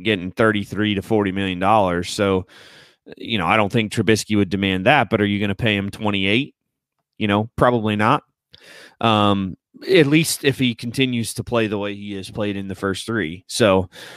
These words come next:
um, so yeah, they're gonna have to have somebody come in as a contingency plan. Um, Andy Dalton would be interesting there as well. Um, I mean, I, I personally want Andy Dalton to have an opportunity to start,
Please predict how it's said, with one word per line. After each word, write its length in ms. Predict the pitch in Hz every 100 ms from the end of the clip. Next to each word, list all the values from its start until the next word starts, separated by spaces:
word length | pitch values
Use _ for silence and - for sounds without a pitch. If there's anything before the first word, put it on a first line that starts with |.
| - -
um, 540 | 104 98 95 92 90 _ _ _ _ _
so 160 | - 147
yeah, 280 | 143 98 90
they're 120 | 139
gonna 180 | 170 135
have 260 | 143 147
to 80 | 123
have 240 | 123 117 104
somebody 480 | 127 117 110 110
come 220 | 98 107 104
in 240 | 101 101
as 140 | 95
a 40 | 90
contingency 640 | 90 87 92 90 - 87
plan. 580 | 85 90 85 82 82 82 -
Um, 600 | 85 87 85 82 82 85 85 _ _ _ _ _ _ _ _ _ _ _ _ _ _ _ _
Andy 180 | 233 381
Dalton 400 | 220 208 180 151
would 140 | 139
be 180 | 117 110
interesting 480 | 107 101 101 101 92
there 320 | 80 73 110 - _ _ _ -
as 200 | 107 104
well. 400 | 104 90 76 92 _ - _ -
Um, 400 | 101 98 95 -
I 80 | 120
mean, 140 | 120
I, 340 | - 180 151
I 40 | 175
personally 580 | - 151 160 - 135 123
want 240 | 123 113
Andy 240 | 120 113
Dalton 300 | 110 113 92
to 100 | 107
have 160 | 107 110
an 60 | 107
opportunity 520 | 101 104 110 104 107
to 60 | 95
start, 480 | - 95 104 113